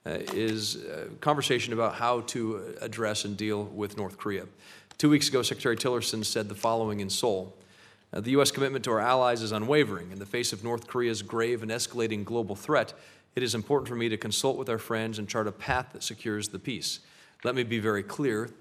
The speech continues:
the policy of strategic patience has ended. We are exploring a new range of diplomatic, security, and economic measures. All options are on the table.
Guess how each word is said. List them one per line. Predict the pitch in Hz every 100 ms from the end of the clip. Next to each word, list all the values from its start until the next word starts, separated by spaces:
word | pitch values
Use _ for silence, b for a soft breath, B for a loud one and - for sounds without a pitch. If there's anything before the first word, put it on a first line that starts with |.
| -
the |
policy | 104 117 117 - 113
of |
strategic | 104 - 123 113
patience | - 104 107 98
has | 98
ended. | 131 107 - - -
We | 117 113
are |
exploring | 104 - 127 123
a | 107
new | 131
range | 120 110 123 107
of | 104 B B B B -
diplomatic, | 143 127 123 123 127
security, | - - 123 127 120
and | 110
economic | 120 110 110 110
measures. | 110 110 98 80 - _
All | 117 120
options | 110 110 - 107 104
are |
on | 98
the | 98
table. | - 156 82